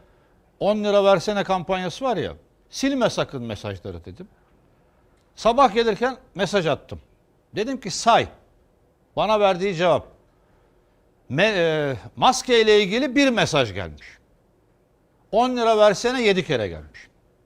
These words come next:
İşte özet bu. Yani Türkiye'de ekonomi anlamında Berat Albayrak'ın söylediği sözden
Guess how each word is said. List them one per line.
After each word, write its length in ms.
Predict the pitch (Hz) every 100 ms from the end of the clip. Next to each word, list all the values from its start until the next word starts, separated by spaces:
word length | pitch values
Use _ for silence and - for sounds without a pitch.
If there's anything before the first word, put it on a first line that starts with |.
| _ _ _
İşte 140 | _ _ _ _
özet 400 | 127 143 185 190
bu. 120 | 143 - _ _ _ _ _ -
Yani 380 | 233 254 247 220 _ _ _ _ _ _ _ _ _ _ _ _ _
Türkiye'de 760 | - 285 226 214 170 120 117 110 - _ _ _ _
ekonomi 520 | 175 190 226 240 254
anlamında 800 | - 175 156 143 123 107 90 90 98 _ _ _ _ _ -
Berat 460 | 123 214 262 247 -
Albayrak'ın 680 | 247 277 226 190 175 151
söylediği 640 | 139 - 170 190 180 208 233
sözden 600 | - 156 147 117 127